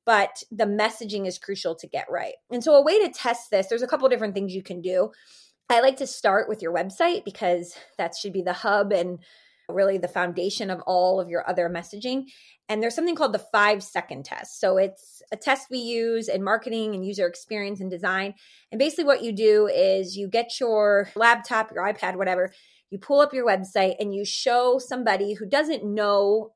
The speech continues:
what you do. So a stranger at a coffee shop, you can go online. There's, like, user testing dot com and hire people <laughs> by the hour to do it. But basically, you show them your homepage for five seconds and then you close it and then you ask them a series of questions. So things like,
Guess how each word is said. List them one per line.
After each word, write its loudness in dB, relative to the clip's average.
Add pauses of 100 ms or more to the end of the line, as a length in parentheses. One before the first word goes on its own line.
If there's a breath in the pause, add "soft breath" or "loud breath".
(120)
what 0
you -6
do. -12 (160)
So 0
a -10
stranger -4
at -4
a -6
coffee 0
shop, 2 (280 loud breath)
you -8
can -2
go 10
online. 0
There's, -6
like, -4
user -6
testing -10
dot -8
com -2
and -8
hire -2
people -6
<laughs> -8
by 2
the -4
hour 0
to -4
do 2
it. 0 (480 loud breath)
But -4
basically, 2
you -10
show 4
them 0
your -4
homepage -4
for -10
five 0
seconds -8 (600 soft breath)
and -2
then 0
you -10
close 4
it 4
and -4
then -4
you -4
ask -4
them -8
a -8
series -4
of -10
questions. -10
So -4
things -4
like, -2